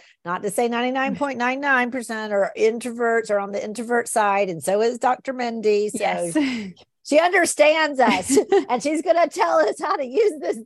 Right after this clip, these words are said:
Speaker 1: thing to
Speaker 2: Mm-hmm.
Speaker 1: our advantage, so we don't have to become chatterboxes to be, to be
Speaker 2: Right.
Speaker 1: heard. So wh-, how do you define scarcity marketing? It just sounds like a contradiction of terms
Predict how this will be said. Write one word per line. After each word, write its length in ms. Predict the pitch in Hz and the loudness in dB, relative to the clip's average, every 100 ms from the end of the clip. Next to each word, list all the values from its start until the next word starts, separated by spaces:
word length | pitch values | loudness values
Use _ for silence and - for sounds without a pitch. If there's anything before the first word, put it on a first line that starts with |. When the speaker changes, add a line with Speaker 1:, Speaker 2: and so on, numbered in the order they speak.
| 523 | -2
Speaker 1:
thing 260 | 294 294 262 - | -2 -4 -10 -12
to 240 | 233 247 | -10 0
Speaker 2:
Mm-hmm. 100 | 294 | 0
Speaker 1:
our 180 | 277 285 | 2 2
advantage, 760 | 277 262 277 269 262 247 220 226 _ 339 | 0 -2 -4 -4 -6 -8 -10 -14 _ -10
so 140 | 330 277 | 0 2
we 80 | 285 | 6
don't 180 | 302 | 4
have 220 | 262 269 269 | 4 0 0
to 80 | |
become 420 | 269 269 294 262 247 | -6 -4 0 -2 -2
chatterboxes 1040 | - 262 277 269 233 220 - - 196 196 | -4 -2 0 0 0 0 -2 -12 -12 -10
to 100 | 220 | -6
be, 200 | 202 202 | 0 0
to 100 | 190 | 0
be 220 | 269 214 | 0 0
Speaker 2:
Right. 80 | 208 | 0
Speaker 1:
heard. 560 | 247 240 202 175 160 175 _ - - | 0 2 0 0 -4 -12 _ -20 -14
So 320 | 240 320 294 | 0 2 4
wh-, 100 | 302 | 0
how 240 | 247 285 370 | -2 -2 -2
do 80 | 466 539 | -2 -4
you 60 | |
define 500 | 294 220 254 269 269 | -4 -4 -4 -2 -4
scarcity 560 | 240 - 202 160 175 156 | -10 -8 -6 -6 -8 -10
marketing? 360 | 160 160 - 190 | -10 -10 -6 -4
It 100 | 208 | -4
just 180 | 320 | -4
sounds 220 | 330 277 233 | -4 -4 -4
like 160 | 233 | -6
a 100 | 220 | -6
contradiction 680 | 175 233 240 220 220 214 196 | -8 -10 -8 -4 -4 -6 -12
of 120 | 190 | -14
terms 720 | - 262 247 208 190 208 - | -10 -8 -6 -8 -8 -10 -14